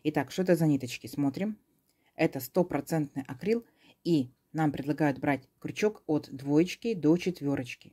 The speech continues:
так? А вот это вот ниточки, это ниточки, это вот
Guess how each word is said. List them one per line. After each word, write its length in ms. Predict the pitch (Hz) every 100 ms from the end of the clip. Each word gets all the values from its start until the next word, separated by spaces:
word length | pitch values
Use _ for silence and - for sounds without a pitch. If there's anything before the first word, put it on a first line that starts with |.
| _ _
так? 240 | 185 - _ _ _ - - - -
А 140 | 143 147
вот 160 | 147
это 180 | 262 247
вот 180 | 185 -
ниточки, 520 | 151 131 - - - _ _ _
это 200 | 139 135
ниточки, 360 | 135 127 - -
это 220 | 139 170
вот 200 | 165 -